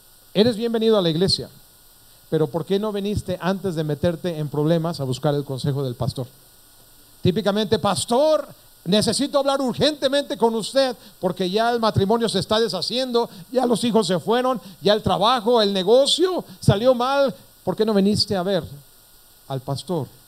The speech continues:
al varón de Dios? Porque es lo que están buscando aquí, un varón de Dios. ¿Qui-, por quién darles consejo?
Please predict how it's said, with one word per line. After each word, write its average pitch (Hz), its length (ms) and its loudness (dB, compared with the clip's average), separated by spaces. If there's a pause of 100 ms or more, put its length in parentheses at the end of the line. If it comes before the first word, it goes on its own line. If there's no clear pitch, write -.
(440)
al 131 140 -6
varón 139 260 0
de 175 80 -2
Dios? 160 460 0
Porque 135 200 -10
es 160 40 -8
lo 202 80 -8
que 151 60 -12
están 175 160 -4
buscando 170 320 -2
aquí, 175 260 -4 (240)
un 147 160 -2
varón 170 240 2
de 151 80 -2
Dios. 180 460 -4 (360)
¿Qui-, 151 140 -4
por 147 160 2
quién 175 240 0
darles 170 260 -2
consejo? 180 520 -6